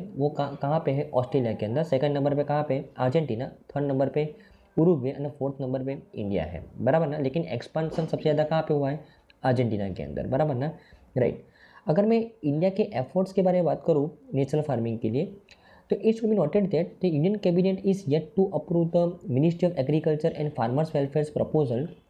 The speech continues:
रुपीज टू फ़ोर एट वन करोड़ <clears throat> to launch the national mission on the na-, uh, nat-, neutral farming, बराबर ना? Actually, central गवर्नमेंट के द्वारा एक, uh, mission launch किया गया है, national मिशन on the natural farming,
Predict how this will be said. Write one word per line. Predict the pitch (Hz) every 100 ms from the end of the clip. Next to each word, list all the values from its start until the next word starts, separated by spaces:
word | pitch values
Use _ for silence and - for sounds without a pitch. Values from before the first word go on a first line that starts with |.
| - _ _ _
रुपीज | 135 139 180 175 -
टू | 180
फ़ोर | 185 185 156
एट | 160
वन | 170 160
करोड़ | 151 127 110 - -
<clears throat> | 135 117 - - - _ _ _ - - 165
to | 170
launch | 156 165
the | 180
national | 147 135 131 180 170
mission | 143 165
on | 165 147
the | 151
na-, | 135 -
uh, | 127 131 123
nat-, | 113 - 123
neutral | 123 123 110
farming, | 95 90
बराबर | 101 123 160
ना? | 135 - - - _ _ _ _ - - _ _ _ _ - - - - - - -
Actually, | 135 151 170 190
central | - 123 151
गवर्नमेंट | 156 156
के | 160
द्वारा | 151 156 147
एक, | 151 147 151
uh, | 147 151
mission | 135 120 - 160
launch | 131 113
किया | - 113
गया | 110
है, | 120 196 202 117
national | 123 - 175
मिशन | 147 156
on | 160 143
the | 139
natural | 120 151 160
farming, | 139 107 135